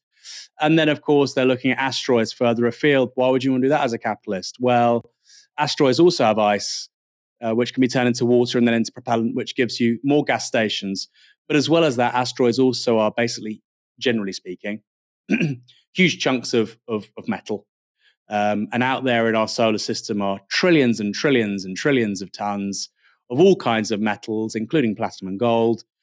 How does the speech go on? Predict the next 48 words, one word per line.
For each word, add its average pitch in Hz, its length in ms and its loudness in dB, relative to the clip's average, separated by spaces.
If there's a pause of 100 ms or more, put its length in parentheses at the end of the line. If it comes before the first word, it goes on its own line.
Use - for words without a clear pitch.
(260)
far 165 520 0
more 123 240 4
than 110 120 0
we 110 80 -4
have 107 180 -4
on 107 80 -4
our 104 120 -4
own 101 160 -4
planet. 113 360 -2 (720)
And, 143 240 -2
and 147 140 0
in 156 100 2
an 147 120 2
ideal 139 420 4
world, 127 560 2
you 127 80 -6
know, 120 140 0
if 123 120 -4
we 143 60 0
were 117 140 2
a 110 40 0
highly, 127 480 0 (400)
um, 64 320 -12 (300)
advanced 127 580 0
multiplanetary 135 640 -4
civilization, 127 580 0
as 113 180 -4
Elon 123 220 2
Musk 117 240 -2
loves 123 200 -4
to 117 80 -14
talk 147 240 -2
about, 147 400 0 (560)
you, 180 100 -2
you 175 160 2
could 202 220 0
see 160 260 2
a 139 60 4
situation 131 720 0
whereby 117 640 2
we 127 120 0
wouldn't 123 360 0
be 123 80 -4
able 117 220 -2
to, 107 420 -4
or 107 60 -2
we 107 60 -2
wouldn't 117 260 -4